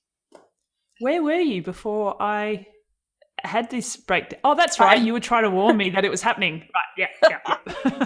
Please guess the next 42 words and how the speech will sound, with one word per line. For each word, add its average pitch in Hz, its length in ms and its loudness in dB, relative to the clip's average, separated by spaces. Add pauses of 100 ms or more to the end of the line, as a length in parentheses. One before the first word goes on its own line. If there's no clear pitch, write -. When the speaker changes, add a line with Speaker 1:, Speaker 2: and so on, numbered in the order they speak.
Speaker 2:
That's - 180 -8
where 233 140 -2
I 294 80 2
was. 302 360 2 (1160)
Speaker 1:
Uh, - 80 -6
Speaker 2:
Right 202 520 6
in 196 60 4
front 233 160 8
of 220 40 6
Speaker 1:
I 226 40 6
Speaker 2:
your 226 80 2
Speaker 1:
actually, 226 240 4
Speaker 2:
face, 214 120 4
Speaker 1:
I, 214 80 4
Speaker 2:
screaming 262 500 0
at 220 220 -6
you. 208 180 -10
Speaker 1:
mate, 220 320 2 (800)
y-, 220 360 -14
you 247 280 -2
and, 240 260 2
um, 202 380 2
Snowy, 196 580 0
I 190 120 2
remember 208 500 2
being 185 680 -2
on 180 240 -2
the 175 60 -4
Speaker 2:
Yeah. - 60 -8
Speaker 1:
sunny 180 280 -4
coast - 640 -4
and 185 440 2
I 180 120 4
was 180 160 -4
on 175 140 -4
to, 185 100 -12
like, 170 220 -4
my 175 140 -4
fourth 175 420 -8
coffee, 180 600 -6 (560)
um, 175 760 2 (160)
and 180 400 0